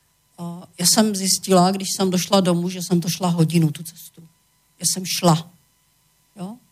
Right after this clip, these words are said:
To bylo právě v tom období, kdy mi začala kolabovat ta ledvina a bylo mi vysvětleno, že to je způsobeno tím množstvím léků, které jsem předtím využívala. I když těžko říct, jestli to tak skutečně bylo,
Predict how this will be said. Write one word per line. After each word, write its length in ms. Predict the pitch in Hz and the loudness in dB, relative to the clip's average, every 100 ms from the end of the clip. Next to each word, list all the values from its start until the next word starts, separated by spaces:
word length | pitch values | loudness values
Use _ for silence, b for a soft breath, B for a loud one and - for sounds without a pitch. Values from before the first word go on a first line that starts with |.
| _ _ _ _ - | _ _ _ _ -8
To 100 | 175 | 0
bylo 200 | 180 180 | 2 4
právě 340 | 190 185 190 | 4 2 0
v 40 | |
tom 200 | 185 196 | 0 -2
období, 440 | 170 165 180 180 185 | -2 -2 0 0 0
kdy 140 | 175 | 0
mi 100 | 185 | 0
začala 400 | 180 175 196 185 | 0 -2 2 2
kolabovat 680 | 185 180 180 175 180 185 - | 2 2 2 2 0 -2 -2
ta 120 | 196 | 0
ledvina 720 | 190 165 165 180 175 180 202 | 0 0 0 2 4 4 2
a 320 | 202 175 175 | 0 2 2
bylo 200 | 170 180 | 4 2
mi 140 | 185 180 | 2 2
vysvětleno, 680 | 175 - 165 185 180 180 | 0 -2 0 2 2 2
že 420 | 175 180 175 170 - | 2 2 2 0 -2
to 100 | - | 0
je 100 | 180 | 2
způsobeno 580 | 170 - 175 175 175 175 | 0 -6 -4 0 2 2
tím 180 | 170 175 | 2 2
množstvím 460 | 180 - - 190 | 2 0 -2 0
léků, 480 | 180 170 170 - 190 | 2 2 -2 -2 -2
které 320 | - - 170 | -2 -4 -2
jsem 220 | 170 180 170 | -2 -2 -4
předtím 600 | 180 165 - 180 175 175 _ _ _ _ | -6 -16 -6 -2 -2 -4 _ _ _ _
využívala. 800 | 175 170 180 170 175 170 170 190 - _ _ _ _ _ _ _ _ _ b b b b _ | -18 -12 -10 -4 0 2 2 0 -8 _ _ _ _ _ _ _ _ _ b b b b _
I 80 | 180 | 2
když 500 | 175 151 139 - - _ _ _ _ _ _ _ _ _ _ _ _ _ - | 2 0 -2 -6 -8 _ _ _ _ _ _ _ _ _ _ _ _ _ -6
těžko 320 | 170 - 175 | -6 0 0
říct, 180 | 170 156 | 0 -4
jestli 180 | 165 | -8
to 120 | - 170 | -12 -16
tak 180 | 180 | -14
skutečně 500 | - - 170 - 185 | -14 -16 -14 -4 0
bylo, 340 | 165 160 160 | 2 2 -2